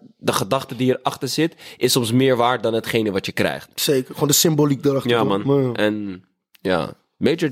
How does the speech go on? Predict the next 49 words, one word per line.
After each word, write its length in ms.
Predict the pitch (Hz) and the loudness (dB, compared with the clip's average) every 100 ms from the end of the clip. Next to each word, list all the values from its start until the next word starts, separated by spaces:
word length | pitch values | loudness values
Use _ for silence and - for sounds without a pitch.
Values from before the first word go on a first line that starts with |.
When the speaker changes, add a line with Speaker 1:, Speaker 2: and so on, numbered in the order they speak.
| 113 | -4
Speaker 1:
major 300 | - 143 151 | -2 0 2
lobby. 240 | 143 113 82 | 2 0 -2
Shout-out 320 | - 120 110 | 0 0 2
naar 80 | 107 | 2
iedereen. 240 | 110 98 | 2 2
Je 60 | 82 | 0
Speaker 2:
Gewoon, 140 | - 92 | -2 0
Speaker 1:
weet 80 | 104 | 2
toch? 100 | 120 | 2
Speaker 2:
gewoon 160 | 214 | 0
attent 420 | - 202 - 190 - | -2 -4 -2 -2 -2
zijn, 280 | - 165 | -2 -2
wat 120 | 180 180 | -2 -2
meer 120 | 196 | -2
socialer 580 | - 175 - 190 175 165 | -2 0 0 0 0 0
zijn 220 | - 165 | 0 0
in 140 | 165 | 0
deze 340 | 165 170 147 - | 0 0 0 0
tijd. 200 | 165 160 | 0 2
Dat 180 | 190 151 | 0 2
brengt 200 | 208 220 | 0 0
ons 120 | - | -4
eigenlijk, 440 | - 233 220 185 | 0 0 0 0
denk 160 | 185 180 | 0 0
ik, 60 | |
wel 120 | 175 185 | 0 0
naar 120 | 185 | 0
de 100 | 175 | 0
eerste 300 | 190 - - | -4 -4 -4
topic, 320 | 277 - - | -4 0 -2
man. 200 | - - _ _ - - - | -4 -10 _ _ -20 -20 -6
En 80 | |
dat 120 | 165 170 | -4 -2
is 80 | |
dat 120 | 170 175 | -2 0
ze 100 | 165 | 2
erover 280 | 175 175 170 | 2 4 2
hebben 200 | 165 151 | 2 0
om 180 | 160 | 0
de 160 | 135 120 | -2 0
dienstplicht 540 | 170 240 - - - | 2 2 0 -6 -8
weer 120 | - - | -10 -14
in 60 | |
te 100 | - | -8
stellen. 260 | - - - | -8 -8 -10
Ik 60 | - | 0
weet 80 | 107 | 0
Speaker 1:
Ja, 80 | |
Speaker 2:
niet, 100 | 123 | 0